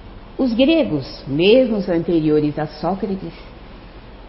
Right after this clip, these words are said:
e Platão, criam na sobrevivência da morte. Pitágoras, famoso matemático que viveu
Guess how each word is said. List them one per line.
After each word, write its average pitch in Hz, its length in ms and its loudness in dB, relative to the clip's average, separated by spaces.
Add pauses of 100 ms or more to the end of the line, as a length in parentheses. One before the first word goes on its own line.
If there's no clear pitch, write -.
e 143 100 0
Platão, 151 560 -2 (580)
criam 233 380 -2 (380)
na 156 180 -2
sobrevivência 160 960 -2 (580)
da 151 160 0
morte. 143 640 -2 (3750)
Pitágoras, 214 720 2 (220)
famoso 180 400 2
matemático 165 840 -2
que 165 120 -6
viveu 165 520 0